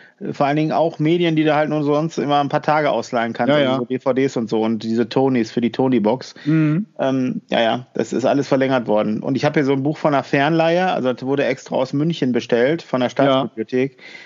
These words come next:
Speaker 1: Ähm, selbst das kann ich noch länger behalten. Also
Speaker 2: Ja,
Speaker 1: ist,
Speaker 2: vernünftig.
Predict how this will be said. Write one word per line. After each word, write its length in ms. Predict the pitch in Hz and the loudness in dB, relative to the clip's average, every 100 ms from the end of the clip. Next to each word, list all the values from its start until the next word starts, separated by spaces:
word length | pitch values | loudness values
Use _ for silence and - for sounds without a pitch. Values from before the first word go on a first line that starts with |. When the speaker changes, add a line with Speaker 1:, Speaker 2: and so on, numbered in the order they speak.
| - - | -18 -4
Speaker 1:
Ähm, 500 | 135 135 135 - 117 | 0 0 -2 -6 -2
selbst 340 | 131 143 - 139 | 0 0 0 0
das 420 | 165 - - - - | 0 -4 -10 -10 -6
kann 180 | - 143 | -2 0
ich 160 | 147 - | 0 2
noch 260 | 143 139 127 | 0 0 0
länger 260 | 127 131 | 2 4
behalten. 500 | 123 117 117 110 95 - | 4 4 2 -2 -6 -8
Also 280 | - 110 110 107 | -8 -4 -2 0
Speaker 2:
Ja, 160 | 170 | 0
Speaker 1:
ist, 80 | 160 | 0
Speaker 2:
vernünftig. 500 | - 147 117 117 - | -2 -2 -2 -4 -6